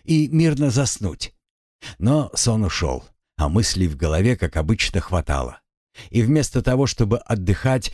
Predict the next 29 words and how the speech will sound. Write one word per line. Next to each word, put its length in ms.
я 180
наполнил 560
самую 460
большую 480
кружку, 520
какую 380
только 300
нашёл 340
на 160
кухне, 560
взваром 800
и 140
вышел 320
в 100
сад. 400
Здесь 500
разместился 760
на 120
скамейке 600
под 200
раскидистым 800
дубом, 420
дал 320
знак 420
ночным 480
стражам 560
особняка 640
не 140
беспокоиться 1040